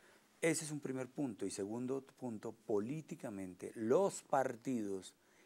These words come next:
tienen que ser, hacer el mismo análisis con el gobierno nacional. Y de esta manera podemos construir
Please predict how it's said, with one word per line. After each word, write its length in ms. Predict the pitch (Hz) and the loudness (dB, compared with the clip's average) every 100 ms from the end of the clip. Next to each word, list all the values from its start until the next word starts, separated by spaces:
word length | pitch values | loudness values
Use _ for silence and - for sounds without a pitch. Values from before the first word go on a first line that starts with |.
| _ _ | _ _
tienen 440 | 139 135 127 123 | 2 4 4 0
que 160 | 110 113 | -2 -2
ser, 300 | 117 110 113 | -2 -2 -2
hacer 400 | 107 92 101 98 - | -4 -4 -4 -6 0
el 260 | 107 104 | 2 2
mismo 440 | 110 143 143 147 147 | 2 2 2 0 0
análisis 560 | 143 131 135 160 - - - - _ _ | 0 -2 -2 -6 -8 -12 -20 -20 _ _
con 240 | - 104 92 | 4 4 2
el 140 | 90 | -4
gobierno 440 | 90 92 101 107 | -4 -2 -2 -4
nacional. 540 | 104 98 101 123 139 92 - _ - _ | -6 -6 -4 0 0 -4 -12 _ -20 _
Y 120 | 104 | -4
de 80 | 90 | -2
esta 200 | - 151 | 2 4
manera 400 | 160 120 117 117 | 4 4 2 0
podemos 560 | - 110 101 117 123 - | 0 2 4 2 0 -2
construir 560 | 139 - 101 95 95 | -4 -2 -2 -2 -4